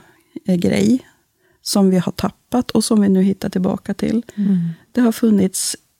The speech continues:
Speaker 1: ehm, i kristna, kyrkliga sammanhang dans, ofta i cirkelform, ehm, som kommer tillbaka.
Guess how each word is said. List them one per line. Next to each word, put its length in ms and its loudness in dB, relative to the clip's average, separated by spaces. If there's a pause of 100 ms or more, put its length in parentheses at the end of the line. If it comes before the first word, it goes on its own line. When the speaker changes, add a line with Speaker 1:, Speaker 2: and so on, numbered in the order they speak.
(160)
Speaker 1:
ehm, 460 0 (880)
i 60 -12
kristna, 600 0
kyrkliga 400 0
sammanhang 760 2
dans, 640 2
ofta 300 -2
i 60 2
cirkelform, 1040 0 (920)
ehm, 500 2 (220)
som 220 2
kommer 240 0
tillbaka. 680 0